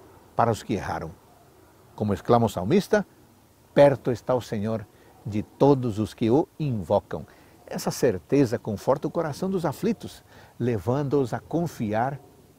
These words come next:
no Todo-Poderoso. Amigo,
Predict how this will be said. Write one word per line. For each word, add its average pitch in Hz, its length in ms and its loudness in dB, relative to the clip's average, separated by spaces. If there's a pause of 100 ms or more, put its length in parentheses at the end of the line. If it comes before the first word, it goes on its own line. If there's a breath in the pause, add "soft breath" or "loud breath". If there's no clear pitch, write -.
(260)
no 123 180 -2
Todo-Poderoso. 87 880 -4 (1120)
Amigo, 120 380 -2